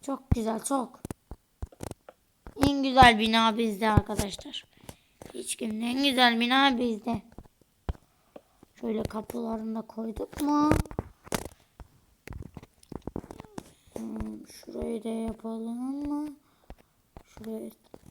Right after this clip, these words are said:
şurayı da yapalım. Tam oldu.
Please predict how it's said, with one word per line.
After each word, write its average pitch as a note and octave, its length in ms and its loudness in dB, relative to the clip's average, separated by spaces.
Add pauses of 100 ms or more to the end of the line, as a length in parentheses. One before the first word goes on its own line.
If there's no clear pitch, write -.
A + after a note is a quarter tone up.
(320)
şurayı G3+ 600 -8
da G#3+ 260 -6 (520)
yapalım. A#3+ 1160 -4 (2000)
Tam D4+ 320 2
oldu. G#3 520 -4